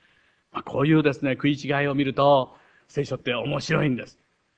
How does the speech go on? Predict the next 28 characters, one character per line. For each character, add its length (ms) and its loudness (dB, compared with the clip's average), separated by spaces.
間 240 2
違 20 0
っ 40 -2
て 100 6
る 60 6
じ 60 8
ゃ 40 8
な 100 6
い 80 4
か 60 0
で 80 6
は 80 8
な 100 4
く 140 -4
し 80 -12
て、 160 0
だ 240 0
か 160 -4
ら 140 2
聖 220 4
書 140 4
は 60 8
面 160 2
白 260 -2
い。 100 -8
だ 280 2
か 140 4
ら、 180 2